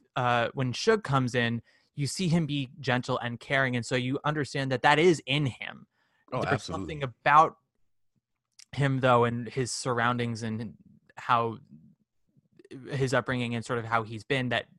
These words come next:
Speaker 1: makes him sort of not allow himself to be that way all the time, which is why his
Speaker 2: Right.
Speaker 1: redemption at the end of the show is quite believable, 'cause we know that that's in him. Um,
Speaker 2: Right.
Speaker 1: but also, uh,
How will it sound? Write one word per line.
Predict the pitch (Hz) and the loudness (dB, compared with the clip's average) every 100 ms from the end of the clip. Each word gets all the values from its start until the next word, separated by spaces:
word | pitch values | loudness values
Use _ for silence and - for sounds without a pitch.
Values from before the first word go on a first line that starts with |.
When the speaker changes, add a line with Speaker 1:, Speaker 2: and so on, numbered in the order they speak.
| _ _ _ _ _ _ _ | _ _ _ _ _ _ _
Speaker 1:
makes | 147 135 - | -8 -6 -6
him | 131 | -8
sort | 120 127 | -4 -6
of | 117 - - - _ | -6 -16 -20 -20 _
not | 135 | 0
allow | 131 123 127 | 4 6 6
himself | 117 131 | 4 -4
to | - | -2
be | 127 | 0
that | 117 | 0
way | 113 113 | 0 -6
all | 127 139 | 0 0
the | 127 | 0
time, | - 107 104 107 | -2 -4 -4 -8
which | 117 127 | -8 -8
is | 113 | -2
why | 117 117 | 0 0
his | 120 | -2
Speaker 2:
Right. | 117 | -4
Speaker 1:
redemption | 110 120 117 131 | -4 -4 -4 -8
at | 117 107 | -8 -8
the | 104 | -8
end | 120 | -6
of | 117 | -6
the | 110 | -8
show | - 113 | -4 -4
is | 113 107 _ - | -4 -8 _ -6
quite | 123 113 | -6 -4
believable, | 131 175 143 113 107 | -6 -4 -4 -6 -8
'cause | 117 | -8
we | 123 | -2
know | 127 127 | 2 2
that | 117 | 2
that's | 107 107 | -4 -8
in | 104 107 | -12 -10
him. | 78 65 _ _ _ _ _ | -12 -12 _ _ _ _ _
Um, | 117 | -2
Speaker 2:
Right. | 110 101 104 131 _ _ _ - | -2 -2 -6 -16 _ _ _ -16
Speaker 1:
but | 120 131 117 107 _ | 0 4 4 0 _
also, | 156 170 185 143 131 - | 2 4 6 4 0 0
uh, | 131 120 107 | 4 4 2